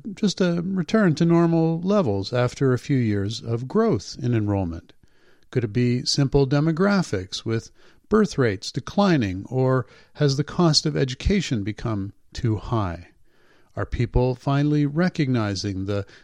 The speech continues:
limitations of a four-year degree and opting for obtaining a trade instead?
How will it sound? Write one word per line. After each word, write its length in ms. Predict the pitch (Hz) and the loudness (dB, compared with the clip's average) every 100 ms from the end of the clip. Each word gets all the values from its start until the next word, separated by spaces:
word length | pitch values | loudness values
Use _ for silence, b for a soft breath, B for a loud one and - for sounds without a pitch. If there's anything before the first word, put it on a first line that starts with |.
| - | -2
limitations 880 | 139 147 131 - 185 156 147 117 107 | 4 4 4 4 2 2 0 0 0
of 220 | 123 117 | -2 -2
a 80 | 117 | -4
four-year 560 | - 131 117 107 101 | 0 2 2 0 -2
degree 560 | 92 101 135 165 185 175 B B B | -4 -4 2 2 2 0 B B B
and 320 | 147 139 135 | -2 0 0
opting 680 | 139 127 123 - - 120 117 | -2 -2 -2 -4 -4 -2 -2
for 300 | - 107 104 | -4 -2 -2
obtaining 520 | 104 104 - 107 98 101 | -2 -4 -2 0 -2 -4
a 60 | |
trade 540 | - - 180 110 85 - | -6 -2 0 -2 -4 -10
instead? 720 | 107 - - 185 131 82 | -6 -6 -2 -2 -2 -6